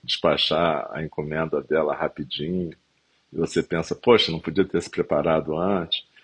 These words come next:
Enfim, você vai sendo arrastado por uma emoção após a outra. Mas se você inspirar e expirar e perceber tudo aquilo como parte de um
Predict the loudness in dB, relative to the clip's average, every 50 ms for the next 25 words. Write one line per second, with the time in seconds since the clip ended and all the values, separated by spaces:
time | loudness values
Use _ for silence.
0 | -20 -20 -20 _ -6 -6 -4 0 2 2 4 4 2 2 4 6 8 6 6 6
1 | 4 6 6 6 8 8 6 4 4 2 4 4 4 4 2 0 -4 -6 -6 -6
2 | -4 -4 -4 -4 -2 0 0 0 0 -2 -2 -2 -2 -2 -2 -2 0 -2 0 0
3 | 0 0 0 0 -2 -2 _ _ -20 -20 -20 _ _ _ _ _ _ _ _ _
4 | _ _ _ _ _ _ _ _ _ _ -8 -6 -4 -4 -2 2 4 4 4 4
5 | 4 4 6 8 10 10 10 10 8 6 4 2 -6 _ _ _ _ _ _ _
6 | _ _ _ _ _ _ _ _ _ _ _ _ _ _ _ _ -4 -4 -2 -2
7 | -2 -2 0 2 2 4 4 4 4 4 4 4 4 4 4 4 2 2 0 -2
8 | -2 0 2 2 2 2 2 2 2 0 -2 -2 -2 -2 -4 -4 -2 0 2 2
9 | 2 0 0 2 4 4 4 4 2 0 0 0 0 -2 0 0 0 0 0 _
10 | 2 2 2 2 2 -2 -6 -6 -8 -10 -14